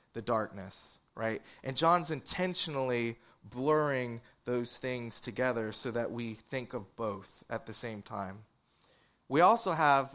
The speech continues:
a bunch of John-like themes in these verses, things that are gonna show up over and over and over again,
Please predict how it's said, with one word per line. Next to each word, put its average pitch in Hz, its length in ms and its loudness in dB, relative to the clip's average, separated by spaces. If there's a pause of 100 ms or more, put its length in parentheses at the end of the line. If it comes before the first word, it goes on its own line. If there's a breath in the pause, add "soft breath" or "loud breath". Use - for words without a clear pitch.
(120)
a 127 80 0
bunch 151 340 0
of 123 220 -4 (200)
John-like 135 680 2
themes 113 760 -6 (240)
in 120 140 -8
these 117 180 -4
verses, 110 420 -6
things 156 280 -4
that 160 100 2
are 147 80 2
gonna 135 160 -2
show 131 240 0
up 123 240 4
over 135 240 2
and 135 100 -4
over 127 200 0
and 120 80 -4
over 113 240 -2
again, 107 360 -6